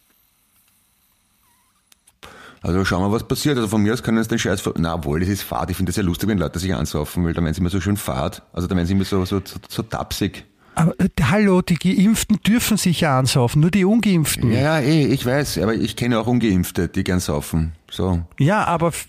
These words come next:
Speaker 2: die, die müssen sich's halt dann überlegen, wenn sie schon so gern saufen, dann,
Speaker 1: Ja.
Speaker 2: dann, das ist so wie, keine Ahnung, äh,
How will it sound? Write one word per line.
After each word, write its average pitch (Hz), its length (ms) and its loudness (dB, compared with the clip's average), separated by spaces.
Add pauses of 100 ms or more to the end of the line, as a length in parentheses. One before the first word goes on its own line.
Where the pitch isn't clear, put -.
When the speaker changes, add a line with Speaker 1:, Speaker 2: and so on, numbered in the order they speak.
(120)
Speaker 2:
die, 156 140 0
die 180 220 2
müssen 147 520 0
sich's 165 200 0
halt 170 140 -2
dann 170 120 0
überlegen, 170 440 2
wenn 139 120 0
sie 147 140 0
schon 156 140 2
so 160 140 -2
gern 147 220 -2
saufen, 147 400 0
dann, 170 220 0
Speaker 1:
Ja. 110 80 0
Speaker 2:
dann, 160 380 2
das - 160 0
ist 160 160 0
so 165 160 0
wie, 165 160 2
keine 165 260 0
Ahnung, 151 300 0
äh, 143 300 2